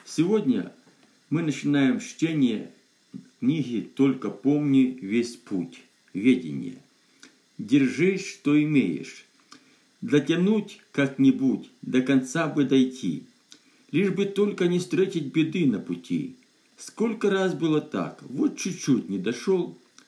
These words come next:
преткновением обиду себе и нашёл. Так бывает у тех, кто боится всего, ищет лёгких дорог для пути твоего.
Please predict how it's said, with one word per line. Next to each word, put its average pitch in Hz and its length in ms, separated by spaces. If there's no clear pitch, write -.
преткновением 127 880
обиду 101 400
себе 92 380
и - 20
нашёл. 87 520
Так 196 200
бывает 208 440
у 185 40
тех, 202 360
кто 160 160
боится 180 500
всего, 123 580
ищет 196 420
лёгких 175 420
дорог 135 460
для 127 160
пути 127 380
твоего. 117 720